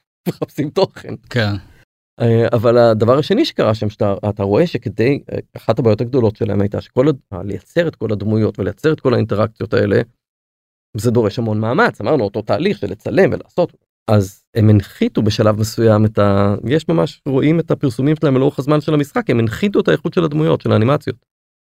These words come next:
Speaker 1: כדי שהם יוכלו לייצר עוד אנימציות ולעמוד בזמן. אז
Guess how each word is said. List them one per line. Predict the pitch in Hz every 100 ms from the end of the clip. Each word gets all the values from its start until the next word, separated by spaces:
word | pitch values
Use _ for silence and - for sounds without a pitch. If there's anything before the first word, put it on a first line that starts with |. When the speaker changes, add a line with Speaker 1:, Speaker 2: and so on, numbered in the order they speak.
| _ -
Speaker 1:
כדי | 127
שהם | 127 143
יוכלו | 160
לייצר | 151 147 160
עוד | 151
אנימציות | 151 143 135 147
ולעמוד | 135 135 143
בזמן. | 131 135 127 - _ _ _ _ -
אז | 120 110 -